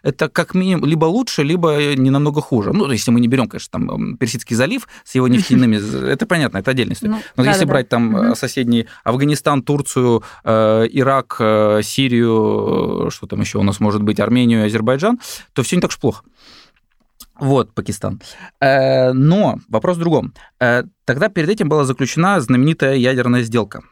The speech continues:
Speaker 1: Э, ядерная
Speaker 2: Мгм.
Speaker 1: сделка, соответственно, о том, что снимаются с Ирана санкции, а он отказывается от ядерной, от ядерной бомбы. Ну, то есть
Speaker 2: Да, да, да.
Speaker 1: фактически он даёт возможность мониторить всё, что он делает. И, э,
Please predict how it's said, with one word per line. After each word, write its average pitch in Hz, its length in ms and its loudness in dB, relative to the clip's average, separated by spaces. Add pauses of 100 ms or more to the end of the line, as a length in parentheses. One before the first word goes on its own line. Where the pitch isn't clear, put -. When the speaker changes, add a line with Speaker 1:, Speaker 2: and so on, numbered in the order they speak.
(160)
Speaker 1:
Э, 104 180 2
ядерная 165 340 2
Speaker 2:
Мгм. 127 60 4
Speaker 1:
сделка, 156 280 -2
соответственно, 110 460 -2
о - 40 -2
том, 202 140 0
что - 140 -6
снимаются 120 480 0
с - 100 -8
Ирана 113 220 2
санкции, 247 400 -2
а 156 40 0
он 202 100 0
отказывается 151 600 -2
от 127 120 -2
ядерной, 113 600 0
от 147 400 -6 (320)
ядерной 123 380 0
бомбы. 214 240 2
Ну, 226 80 0
то 233 80 0
есть 254 120 -4
Speaker 2:
Да, 254 280 0
да, 214 100 -4
да. 202 80 -4
Speaker 1:
фактически - 440 -4
он 139 120 0
даёт 135 320 0 (240)
возможность 127 500 0
мониторить 143 760 0
всё, 135 120 -4
что - 160 -8
он 113 80 4
делает. 101 240 -8 (560)
И, 185 320 2
э, 147 380 2